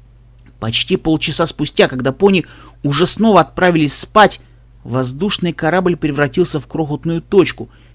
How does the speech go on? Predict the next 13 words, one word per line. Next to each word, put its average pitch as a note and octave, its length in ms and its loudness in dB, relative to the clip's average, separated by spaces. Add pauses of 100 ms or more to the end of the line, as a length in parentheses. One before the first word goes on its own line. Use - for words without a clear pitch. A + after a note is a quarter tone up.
в C3+ 140 -4
десяти E3 420 -2
километрах C#3+ 580 0
вдали. C#3 440 0 (580)
Он D#3 180 -2
летел C#3+ 540 -2
отнюдь D3+ 440 -4
не E3 100 -2
так D#3 240 -4
быстро, D#3+ 400 -4
как A#2+ 200 -10
воздушные C#3 520 -4
фургоны, D3 600 -2